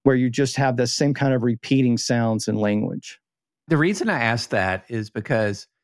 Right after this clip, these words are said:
Speaker 2: the longer I was a practicing lawyer, the more that I found myself naturally lapsing into alliteration
Speaker 1: Mm-hmm.
Speaker 2: when I spoke. And even when I would talk to a jury, I would make my
Speaker 1: Mm-hmm.
Speaker 2: points with alliteration.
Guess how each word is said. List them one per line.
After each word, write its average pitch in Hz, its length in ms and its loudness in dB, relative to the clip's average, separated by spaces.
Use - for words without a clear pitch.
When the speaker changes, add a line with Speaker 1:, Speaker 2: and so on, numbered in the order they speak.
Speaker 2:
the 120 160 4
longer 147 540 2
I 139 80 0
was 131 160 -2
a - 40 -8
practicing 117 540 0
lawyer, 104 420 0
the 107 140 -6
more 123 280 2
that 127 140 0
I 107 120 2
found 117 400 2
myself 101 540 0
naturally 113 760 0
lapsing 107 560 0
into 98 280 0
alliteration 95 920 0
Speaker 1:
Mm-hmm. 110 360 2
Speaker 2:
when 117 380 0
I 104 260 2
spoke. - 600 -2
And 160 120 4
even 196 260 2
when 160 100 0
I 143 80 0
would 123 140 -2
talk 131 240 -2
to 135 100 -4
a 117 40 0
jury, 139 360 2
I 92 60 -2
would 95 180 -4
make 107 340 0
my 104 160 0
Speaker 1:
Mm-hmm. 107 200 2
Speaker 2:
points 127 680 0
with 117 120 4
alliteration. 113 800 0